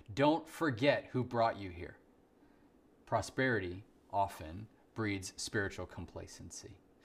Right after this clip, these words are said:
Crisis, on the other hand, <laughs> breeds engagement, a return to the Lord. And, uh, we're seeing this again today. What we're seeing is in this crisis, so many of these false gods that we have,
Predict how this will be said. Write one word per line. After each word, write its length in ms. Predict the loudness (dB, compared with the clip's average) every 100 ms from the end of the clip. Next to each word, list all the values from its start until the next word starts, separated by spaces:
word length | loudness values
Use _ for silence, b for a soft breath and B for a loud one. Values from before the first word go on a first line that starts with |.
| B B
Crisis, 680 | 8 10 10 8 2 0 -2
on 160 | -2 -2
the 100 | 0
other 160 | -2 -2
hand, 320 | -4 -4 -8 -14
<laughs> 100 | -10
breeds 640 | -8 -2 4 4 4 -2 -10 b b -20 _ -8
engagement, 720 | -6 -4 -2 -2 -4 -8 -16 -20 -20 -20 -20 -6
a 60 | -4
return 720 | -4 -6 -4 0 2 2 0 -6
to 120 | -6
the 120 | -4
Lord. 340 | -6 -10 -14 -18 B B 0
And, 260 | 2 0 -2
uh, 300 | 4 6 6
we're 160 | 4 0
seeing 380 | 2 4 4 4
this 240 | 2 -2
again 540 | -4 0 2 2 0 -6 _ -4
today. 420 | -2 -2 -4 -14 _ _ b b
What 160 | 4 8
we're 100 | 8
seeing 360 | 8 6 8
is 180 | 6 4
in 220 | 4 4 6
this 240 | 4 2
crisis, 800 | 2 4 6 4 0 -4 -8 -10 B B
so 300 | 2 6 6
many 320 | 6 4 4
of 120 | 2
these 200 | 2 0
false 380 | 0 4 4 4
gods 340 | 4 4 4 0
that 160 | -2
we 140 | 0 2
have, 280 | 2 0